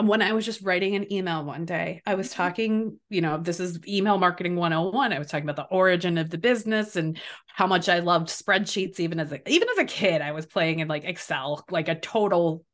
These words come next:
Speaker 1: weirdo. Um, but I was also playing in graphic design software. Like, it was both and, but always technical. Um,
Speaker 2: Right.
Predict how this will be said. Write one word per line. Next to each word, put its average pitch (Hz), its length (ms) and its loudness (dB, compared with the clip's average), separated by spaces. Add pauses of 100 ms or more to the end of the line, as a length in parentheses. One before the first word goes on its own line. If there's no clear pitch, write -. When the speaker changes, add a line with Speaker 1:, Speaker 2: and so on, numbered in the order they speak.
Speaker 1:
weirdo. 165 720 -2 (340)
Um, 180 500 4
but 240 220 4
I 311 60 8
was 311 80 8
also 285 180 4
playing 247 180 8
in 226 100 4
graphic 202 280 4
design 247 320 2
software. 165 320 -2
Like, 254 140 0
it 302 40 -2
was 247 140 4 (200)
both 196 400 0 (120)
and, 175 480 2
but - 180 -6
always 202 440 4
technical. - 600 -10 (320)
Um, 156 180 4
Speaker 2:
Right. 156 80 -4